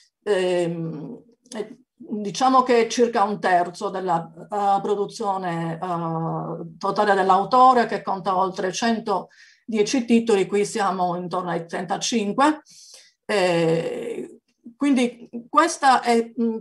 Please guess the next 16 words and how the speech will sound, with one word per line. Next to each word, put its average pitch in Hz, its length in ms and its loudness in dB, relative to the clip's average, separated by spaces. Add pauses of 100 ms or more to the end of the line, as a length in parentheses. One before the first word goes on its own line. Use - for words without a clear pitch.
(140)
forse 277 300 2
è - 20 -4
stata 254 360 0
la 214 180 -2
parte 262 320 0
più 233 140 -6
complessa 214 680 -2
da 190 260 -2
organizzare, 226 840 0
perché 233 420 -2
ci - 120 -8
sono 254 200 0
delle 247 180 2
parti 233 280 -2
che, 226 100 -8 (180)
che, 220 260 -6